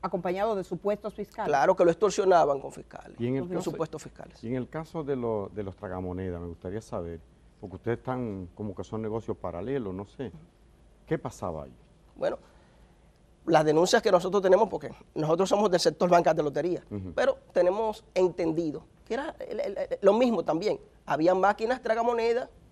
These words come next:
Speaker 2: que la re-, ra-, la rotulaban y la identificaban, son de fulano.
Speaker 1: En colmadones.
Speaker 2: En colmadones. Mira, hay una ley, la ciento treinta y seis guion cero tres,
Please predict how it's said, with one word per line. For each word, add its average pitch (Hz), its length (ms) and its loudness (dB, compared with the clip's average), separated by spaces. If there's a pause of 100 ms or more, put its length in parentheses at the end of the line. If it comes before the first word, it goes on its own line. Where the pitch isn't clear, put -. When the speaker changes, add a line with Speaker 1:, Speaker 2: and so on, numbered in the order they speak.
(260)
Speaker 2:
que - 120 -10
la 120 160 2
re-, 226 240 2
ra-, 202 220 2
la 214 120 4
rotulaban 240 640 8
y 220 40 8
la 214 100 10
identificaban, 196 720 4
son 214 160 2
de 220 100 6
fulano. 262 520 0 (340)
Speaker 1:
En 208 120 -12
colmadones. 208 560 4
Speaker 2:
En 165 60 -8
colmadones. 180 720 6 (240)
Mira, 247 200 10
hay 233 80 8
una 254 200 8
ley, 196 280 10
la 170 120 6
ciento 180 380 0
treinta 175 260 -2
y 170 40 -4
seis 220 240 2
guion 196 160 6
cero 180 240 0
tres, 147 260 -6